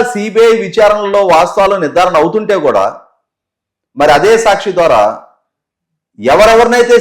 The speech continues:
సీబీఐ నిర్ధారణ చేస్తుందో వాళ్ళందరిని అమాయకులు, ఆణిముత్యాలు, సాధుముత్యాలు అని చెప్పని చిత్రీకరిస్తా, బాధితుల్ని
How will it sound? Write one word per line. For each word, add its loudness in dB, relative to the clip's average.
సీబీఐ 0
నిర్ధారణ 0
చేస్తుందో -2
వాళ్ళందరిని 2
అమాయకులు, 0
ఆణిముత్యాలు, -2
సాధుముత్యాలు -2
అని -6
చెప్పని -6
చిత్రీకరిస్తా, -8
బాధితుల్ని 0